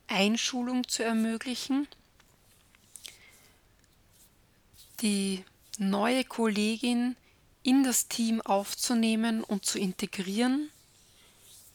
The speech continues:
und sich gegenseitig zu unterstützen,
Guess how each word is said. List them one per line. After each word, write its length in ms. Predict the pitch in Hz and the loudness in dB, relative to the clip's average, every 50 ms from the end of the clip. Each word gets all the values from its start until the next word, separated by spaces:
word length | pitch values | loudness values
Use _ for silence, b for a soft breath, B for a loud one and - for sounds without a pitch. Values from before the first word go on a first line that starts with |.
| - | -6
und 160 | - 226 196 - | -2 -2 -2 0
sich 200 | - 190 - - | -2 -4 -4 -2
gegenseitig 1080 | 196 196 202 240 240 240 - 226 202 196 202 202 - - 214 214 202 - - - - - | 0 0 0 2 0 2 4 4 4 4 4 2 -2 -4 -6 -6 -6 -8 -12 -16 -18 -12
zu 180 | - - - 208 | -8 -6 -4 -2
unterstützen, 960 | 208 196 185 - 202 185 - - - 233 233 - - - - 311 285 349 359 | -2 -2 -2 -2 -2 -2 -2 -2 -2 -4 -4 -2 0 0 0 0 0 -2 -4